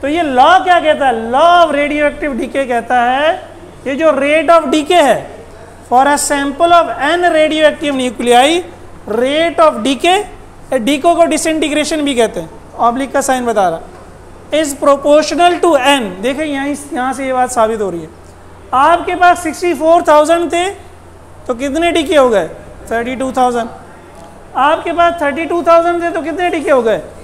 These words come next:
सिक्सटीन थाउजेंड। दिन तो हमने फिक्स कर दिया। तो जित-, अगर आपके पास number of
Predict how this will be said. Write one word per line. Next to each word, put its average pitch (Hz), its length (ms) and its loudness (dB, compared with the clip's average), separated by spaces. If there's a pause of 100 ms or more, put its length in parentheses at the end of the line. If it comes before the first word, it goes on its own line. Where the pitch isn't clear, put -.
(260)
सिक्सटीन 269 360 -6
थाउजेंड। 262 360 -2 (920)
दिन 285 240 0
तो 330 80 4
हमने 330 220 0
फिक्स 311 200 -4
कर 277 120 0
दिया। 226 160 -6
तो 233 100 -8
जित-, 254 300 -10
अगर 302 300 0
आपके 311 520 0
पास 311 280 -2
number 254 420 -4
of 302 160 0